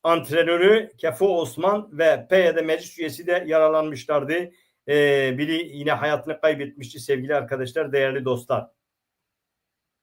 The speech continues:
Bir başka haber burada var. Yani Kürt açılımı diyorlarsa nasıl bir açılımdır? Dört parça Kürdistan'da eğer doğru düz bir açılım olacaksa buyursunlar, Kürtler buna hazırdır diye bir açıklama var.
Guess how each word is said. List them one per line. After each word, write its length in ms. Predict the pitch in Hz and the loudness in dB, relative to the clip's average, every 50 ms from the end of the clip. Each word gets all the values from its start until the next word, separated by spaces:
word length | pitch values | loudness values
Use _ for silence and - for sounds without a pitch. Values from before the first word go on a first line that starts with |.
| _ _ _ _ _ _ _ _ _ _ _ _ _ _ _ _ _ _ _ _ _ _ _ _ _ _ _ _ _ _ _ _ _ _ _ _ _ _ _ _ - | _ _ _ _ _ _ _ _ _ _ _ _ _ _ _ _ _ _ _ _ _ _ _ _ _ _ _ _ _ _ _ _ _ _ _ _ _ _ _ _ -12
Bir 280 | 117 117 190 233 233 214 | -6 -2 0 2 4 4
başka 360 | 196 185 - - 208 170 165 | 4 4 4 2 0 2 2
haber 360 | 175 170 180 175 175 165 156 | 2 2 4 2 0 0 -2
burada 340 | 165 160 156 170 170 165 165 | -6 -2 2 4 4 4 4
var. 200 | 190 202 196 196 | 4 2 2 4
Yani 260 | 180 170 170 165 - | 4 2 2 2 -2
Kürt 260 | - - 254 247 - - 202 | -4 -4 -4 -4 -4 -4 -2
açılımı 520 | 190 180 - - 185 185 196 208 214 202 | -2 -2 -2 -2 -2 0 0 0 -2 -2
diyorlarsa 520 | 185 196 190 190 214 208 - - 196 196 | -2 -2 0 0 0 -2 -2 -2 -2 0
nasıl 320 | 196 196 190 - 175 170 160 | 2 0 0 0 -2 -4 -2
bir 160 | 202 208 175 | -2 0 0
açılımdır? 640 | 156 - - 160 160 165 151 151 165 202 208 208 | 0 -2 -4 -6 -4 -4 -2 -2 -2 -2 0 4
Dört 220 | 202 208 202 - - | 4 4 4 4 2
parça 320 | 175 165 170 - 175 - | 0 0 0 -2 -8 -8
Kürdistan'da 760 | - 165 156 156 185 180 - 170 165 156 151 165 190 202 - | -6 -8 -8 -6 -6 -6 -2 -2 -2 0 0 0 0 0 0
eğer 280 | 165 165 170 160 147 127 | 0 2 2 2 2 0
doğru 200 | 156 170 185 190 | 0 -2 -2 -2
düz 180 | 180 135 - 180 | -4 -8 -6 -4
bir 100 | 175 151 | -4 -4
açılım 320 | 123 - 160 160 165 165 | -4 -6 -8 -8 -8 -6
olacaksa 640 | 165 160 156 151 - 185 175 - - 185 185 165 | -4 -2 -2 -2 -2 -4 -4 -4 -4 -4 -4 -4
buyursunlar, 640 | 160 165 165 156 127 120 - 170 165 170 175 165 - | -4 -6 -6 -6 -8 -8 -10 -8 -6 -6 -8 -8 -10
Kürtler 400 | - 156 - - 170 160 143 143 | -16 -18 -6 -2 -2 -2 -2 -2
buna 220 | 156 170 147 117 | -6 -6 -4 -4
hazırdır 400 | 147 151 143 160 147 143 156 147 | -4 -4 -4 -6 -8 -8 -10 -6
diye 200 | 151 170 165 165 | -4 -4 -4 -4
bir 140 | 175 170 147 | -4 -4 -4
açıklama 520 | 120 - - - - 147 143 143 139 135 | -6 -6 -10 -10 -6 -4 0 0 2 6
var. 160 | 147 165 170 | 6 6 6